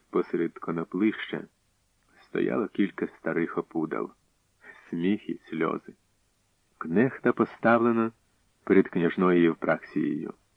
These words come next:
Безладно бурмотів він про багряні шати на галявині.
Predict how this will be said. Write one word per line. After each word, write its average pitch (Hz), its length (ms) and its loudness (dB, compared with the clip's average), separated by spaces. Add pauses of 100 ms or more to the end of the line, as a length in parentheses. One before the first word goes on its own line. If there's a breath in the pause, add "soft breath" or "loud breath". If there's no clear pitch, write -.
(640)
Безладно 95 840 4
бурмотів 95 680 4
він 87 220 2
про 90 220 2
багряні 87 580 4
шати 85 480 4
на 80 140 0
галявині. 80 680 2